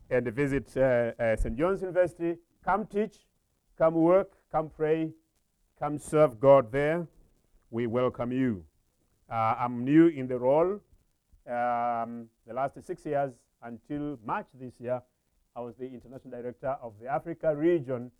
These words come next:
of Transworld Radio, a media organization, the largest Christian broadcasting organization, organization in the world. And, uh, it's a job I loved very much to do, but it was for a season. And when its season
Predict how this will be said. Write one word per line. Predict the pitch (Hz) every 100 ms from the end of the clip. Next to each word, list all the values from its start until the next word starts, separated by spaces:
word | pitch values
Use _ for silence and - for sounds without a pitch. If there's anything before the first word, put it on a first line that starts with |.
| _ _ _ _ -
of | 117 113
Transworld | - 123 123 117
Radio, | 113 139 151 165 175 _ 127
a |
media | 123 127
organization, | 120 113 104 117 110 107
the |
largest | 117 151 160 160 -
Christian | - 160 139
broadcasting | 131 123 131 - 113
organization, | 117 110 107 104 107 _ _ _ _
organization | 101 110 110 110 110
in | 107
the |
world. | 101 117 151 165 _ _ _ _ -
And, | 117 110 110
uh, | 110 117
it's | 101
a |
job | 110 135 131
I |
loved | 123 135 156 147
very | 143 143
much | 135 131
to | 123
do, | 120 151 175 _ _ _ _ -
but | 185
it | 175 170
was | 175 175
for | 202
a | 190
season. | 180 170 135 156 151 _ _ _ -
And | 131
when | 131 147
its | 131 -
season | 156 139 135 131